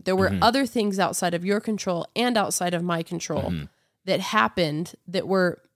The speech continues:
Speaker 1: emphasizing how I was feeling towards you,
Speaker 2: Yeah.
Speaker 1: essentially. So I had to tell you all of those other things, which I didn't wanna tell you all of those other things, but I had to.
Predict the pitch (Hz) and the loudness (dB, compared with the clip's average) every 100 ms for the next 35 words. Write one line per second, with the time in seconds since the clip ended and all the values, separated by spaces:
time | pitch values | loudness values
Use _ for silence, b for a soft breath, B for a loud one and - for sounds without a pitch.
0 | _ _ - 226 233 233 214 202 190 175 | _ _ 2 2 4 0 2 4 2 2
1 | 180 170 165 170 185 175 165 165 - 190 | 0 0 -2 0 4 4 2 -2 0 2
2 | 170 160 165 147 160 151 101 - 85 - | 2 0 -2 -4 -4 -4 -4 -8 -8 -8
3 | - 180 190 165 - 113 90 b b b | -6 -2 0 0 -2 -6 -10 b b b
4 | - 196 196 214 202 175 - 240 285 226 | 2 4 4 2 2 -6 0 2 4 4
5 | 208 - 180 175 165 170 165 190 196 202 | 2 2 0 -2 -4 -6 -4 -6 -4 -2
6 | 214 226 254 190 233 226 - 170 165 165 | 0 2 2 4 2 2 0 0 0 0
7 | 160 160 160 143 156 170 180 180 170 214 | -2 -2 -4 -6 -6 -6 -6 -4 -2 -2
8 | 208 - 160 175 | -2 -2 -6 -6